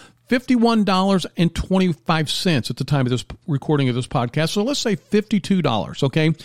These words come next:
So right now, we're looking at a hundred and eighty dollars for the dealer's license, two forty-nine for the tuition for your dealer training course, and fifty-two dollars for your fingerprints. Now, let's take a look at some other costs here, okay? Most dealers are gonna be required to register with the Georgia Secretary of State, since the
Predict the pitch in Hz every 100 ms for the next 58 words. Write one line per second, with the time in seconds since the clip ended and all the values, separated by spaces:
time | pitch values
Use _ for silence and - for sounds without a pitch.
0 | - - - - 139 156 240 185 180 190
1 | 143 147 147 131 117 110 101 165 208 208
2 | 214 196 175 180 170 147 175 - 156 131
3 | 131 131 123 131 123 - 139 - 196 202
4 | 208 202 196 156 147 143 156 175 - 156
5 | 147 147 165 151 143 147 156 135 131 131
6 | 127 131 123 - 156 - 156 131 - 156
7 | 175 170 - 262 120 107 104 143 - -
8 | - - - - 147 139 131 160 143 131
9 | 110 - 147 220 - 247 180 160 147 139
10 | 120 117 123 101 - 104 69 113 143 131
11 | 123 _ _ _ _ _ _ - - -
12 | - - 151 262 - 185 165 160 151 147
13 | 135 131 151 - 117 120 - 170 165 135
14 | 139 170 - 180 156 143 110 120 120 139
15 | - 120 123 - 117 110 113 180 156 131
16 | 151 135 - 139